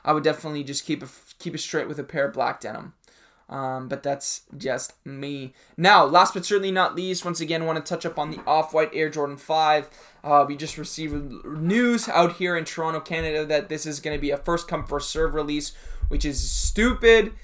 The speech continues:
It is ridiculous. People are gonna get hurt, injured. There's gonna be total madness. I cannot confirm, but I, I can't. Usually these, um,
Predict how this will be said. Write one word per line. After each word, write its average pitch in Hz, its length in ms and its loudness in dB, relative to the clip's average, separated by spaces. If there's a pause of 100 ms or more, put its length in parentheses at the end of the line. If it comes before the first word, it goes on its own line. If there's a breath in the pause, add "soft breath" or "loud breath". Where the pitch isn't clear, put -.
(140)
It 156 140 -4
is 139 260 -4
ridiculous. 185 760 2
People 170 300 -2
are 165 40 2
gonna 151 220 0
get 139 160 4
hurt, 165 340 2
injured. 165 420 0
There's 143 120 -4
gonna 151 160 -4
be 143 140 -2
total 170 320 0
madness. 147 500 0 (320 loud breath)
I - 60 2
cannot 226 400 2
confirm, 165 420 -4
but 139 260 -4
I, - 60 -4
I - 20 -6
can't. 220 380 -12 (320 soft breath)
Usually 262 460 -2
these, 196 340 -2
um, 139 480 4